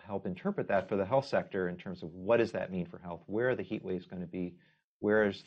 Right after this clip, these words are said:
drought gonna be a problem, et cetera? Uh, we are, um, working to, to develop the, the possibility of, of a,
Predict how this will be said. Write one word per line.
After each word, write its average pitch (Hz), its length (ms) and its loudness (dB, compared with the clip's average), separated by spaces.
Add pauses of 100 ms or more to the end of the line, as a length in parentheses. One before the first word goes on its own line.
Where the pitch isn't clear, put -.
(100)
drought 95 300 2
gonna 101 180 0
be 98 140 -2
a 92 60 -2
problem, 87 480 -10 (100)
et - 80 -16
cetera? - 360 -18 (840)
Uh, 104 280 4
we 113 240 6
are, 101 440 6
um, 98 300 0 (1040)
working 110 460 0
to, 107 260 0
to - 180 -6
develop 104 640 2
the, 107 260 -8
the 98 80 -10
possibility 113 920 -2 (400)
of, 101 300 4 (160)
of 92 280 0
a, 92 280 -2